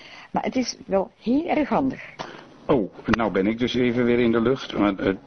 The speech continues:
Speaker 2: nou, zowel die app, ik ben er van, vanmiddag al vier keer spontaan uitgeknald.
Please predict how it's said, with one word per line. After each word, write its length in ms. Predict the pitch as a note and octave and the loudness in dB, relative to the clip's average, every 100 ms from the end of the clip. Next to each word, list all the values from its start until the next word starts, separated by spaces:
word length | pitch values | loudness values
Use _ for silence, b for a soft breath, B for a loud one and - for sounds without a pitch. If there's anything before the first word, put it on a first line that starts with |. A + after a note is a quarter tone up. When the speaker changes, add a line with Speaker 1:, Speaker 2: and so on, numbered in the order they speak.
| - | -2
Speaker 2:
nou, 220 | G#2 F2+ | 0 0
zowel 300 | - G#2+ G#2 | 0 2 2
die 240 | G#2 - | 2 2
app, 160 | C#3+ - | 0 0
ik 220 | F#2+ G#2+ | 0 2
ben 140 | A#2+ | 2
er 80 | A2+ | 0
van, 380 | - A2+ A2+ G2 | 0 2 2 2
vanmiddag 360 | B2 B2 G#2+ G2+ | 2 2 2 0
al 120 | F#2+ | -2
vier 240 | C3 D#3 | 0 -2
keer 180 | D3 B2 | 0 -2
spontaan 480 | - A2 G2+ G#2 A2 | 0 -2 2 2 2
uitgeknald. 800 | A#2+ B2+ - - C3 C3+ - | 0 -2 -4 0 2 2 -2